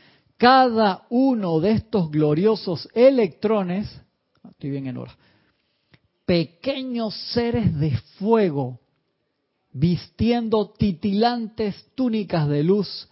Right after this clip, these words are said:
y a menudo sosteniendo en sus manos diminutos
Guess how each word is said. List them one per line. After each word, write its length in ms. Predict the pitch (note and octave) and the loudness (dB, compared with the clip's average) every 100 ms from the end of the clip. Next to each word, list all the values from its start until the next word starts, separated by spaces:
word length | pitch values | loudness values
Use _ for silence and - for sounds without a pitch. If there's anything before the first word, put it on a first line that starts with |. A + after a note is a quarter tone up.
| _ _ _ | _ _ _
y 100 | F3 | 2
a 100 | F#3 | 2
menudo 560 | F3+ E3+ F3+ A3+ A#3 G#3+ | 2 -2 -2 0 0 0
sosteniendo 920 | - - B3+ A#3 G3+ F#3 G#3+ G#3+ G3+ | -2 -2 -2 0 -4 -2 -2 -2 -4
en 60 | E3 | -4
sus 200 | - C#3 | -6 -4
manos 380 | F3 F#3+ F#3 | -2 -2 -2
diminutos 600 | D#3 D#3 D#3 G3 A3+ G3 | -2 -4 -2 -4 -4 -6